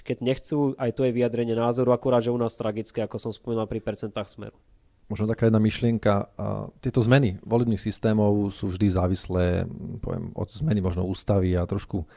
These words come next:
Speaker 2: takého širšieho konsenzu. A tiež sme sa bavili o tom elektronickom hlasovaní, kde možno by sa ten konsenzus našiel. Stále je to motíve. V tejto chvíli každej strane vyhovuje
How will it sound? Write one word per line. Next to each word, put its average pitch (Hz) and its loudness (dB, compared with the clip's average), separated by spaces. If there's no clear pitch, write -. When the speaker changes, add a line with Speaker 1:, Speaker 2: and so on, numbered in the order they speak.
Speaker 2:
takého 110 8
širšieho 139 8
konsenzu. 101 6
A 98 0
tiež 120 2
sme 113 4
sa - 2
bavili 107 8
o 104 8
tom 104 4
elektronickom 104 4
hlasovaní, 101 6
kde 101 4
možno 95 6
by 98 -6
sa - -2
ten 92 0
konsenzus 95 2
našiel. 110 4
Stále 110 0
je - -
to 113 2
motíve. 110 4
V - -4
tejto 135 4
chvíli 120 6
každej 123 2
strane 113 2
vyhovuje 101 4